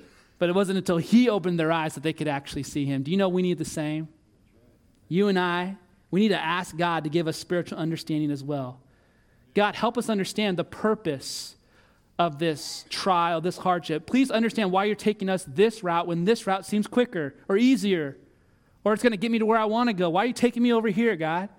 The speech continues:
We ask him for that.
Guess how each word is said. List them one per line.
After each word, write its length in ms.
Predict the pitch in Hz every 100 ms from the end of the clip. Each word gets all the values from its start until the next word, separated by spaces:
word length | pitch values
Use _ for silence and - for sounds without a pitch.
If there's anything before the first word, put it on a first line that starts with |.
| _ _ _ _ _ _ _ _ _ _ _ _ _ _ _ _ _ _ _ -
We 120 | 233
ask 300 | 240 269 -
him 80 | 208
for 160 | 190
that. 260 | 165 143 -